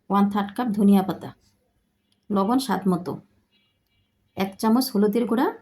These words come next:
দেড় চামচ মরিচের গুঁড়া, হাফ চামচ রসুন বাটা। এখন আমি সব একসাথে খুব ভালো করে মেখে নেব। আর নিয়েছি চিংড়ি মাছ।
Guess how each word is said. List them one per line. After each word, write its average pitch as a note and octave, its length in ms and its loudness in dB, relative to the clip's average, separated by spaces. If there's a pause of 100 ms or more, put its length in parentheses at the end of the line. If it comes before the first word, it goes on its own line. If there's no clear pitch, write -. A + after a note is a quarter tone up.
(140)
দেড় F#3+ 300 0
চামচ A#3 320 0
মরিচের G3 340 2
গুঁড়া, F3+ 180 -2 (460)
হাফ F#3 220 -2
চামচ C4 320 0
রসুন G3+ 280 2 (340)
বাটা। F3+ 280 -4 (1400)
এখন G#3+ 220 -2
আমি A3+ 160 2
সব A3 260 -4
একসাথে G3+ 400 -2
খুব C4+ 220 -6
ভালো F#3+ 220 0
করে A#3 180 0
মেখে G3+ 260 2
নেব। E3 160 -2 (960)
আর G3 100 2
নিয়েছি A3 360 2
চিংড়ি A3+ 280 2
মাছ। D#3 200 -2